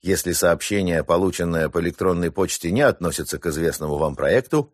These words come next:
или не похоже на то, что вы обычно получаете от указанного отправителя, присмотритесь к адресу внимательней. К числу широко применяемых уловок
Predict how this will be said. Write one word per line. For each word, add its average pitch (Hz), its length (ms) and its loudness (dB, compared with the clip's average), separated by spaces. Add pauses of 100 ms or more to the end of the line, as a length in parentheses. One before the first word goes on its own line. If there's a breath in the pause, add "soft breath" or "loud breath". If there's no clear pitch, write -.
(160)
или 110 220 0
не 78 140 -2
похоже 73 400 -4
на 80 120 -2
то, 92 140 0
что - 180 -4
вы 82 120 4
обычно 80 400 0
получаете 80 640 0
от 64 120 -6
указанного 73 600 -2
отправителя, 104 760 0 (380 loud breath)
присмотритесь 104 840 -2
к - 80 -12
адресу 80 420 2
внимательней. 73 720 -4 (360 loud breath)
К - 80 -20
числу 104 340 0
широко 90 400 2
применяемых 82 760 0
уловок 104 420 2